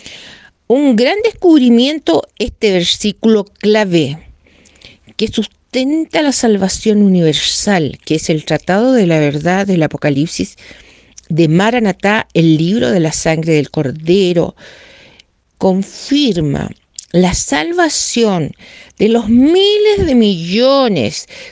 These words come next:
con vestiduras blancas, con palmas en las manos,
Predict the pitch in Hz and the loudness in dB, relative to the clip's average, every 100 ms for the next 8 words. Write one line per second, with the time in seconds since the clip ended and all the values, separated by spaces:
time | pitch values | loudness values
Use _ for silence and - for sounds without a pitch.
0 | _ 285 392 381 - 202 202 180 156 151 | _ -4 0 -2 0 0 2 0 0 2
1 | 147 175 160 131 - 156 - 139 139 - | 2 2 -2 -2 -2 -4 -4 -4 -4 -2
2 | 180 175 175 - 135 131 131 - - 156 | 0 0 -2 -2 -2 -2 -4 -6 -4 0
3 | 185 226 294 359 | 0 0 -2 -6